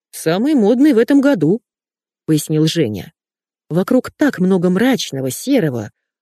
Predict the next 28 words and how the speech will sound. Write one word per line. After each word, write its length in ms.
Хочется 400
добавить 440
яркости. 680
У 60
меня 280
и 40
белье 360
такое. 480
Скажите, 500
супер». 460
Я 220
не 120
стала 380
дожидаться 500
конца 380
беседы, 500
выскользнула 640
за 160
дверь 340
и 60
поплелась 520
на 60
второй 400
этаж. 400
«Со 160
всяким 400
случиться 580
может. 420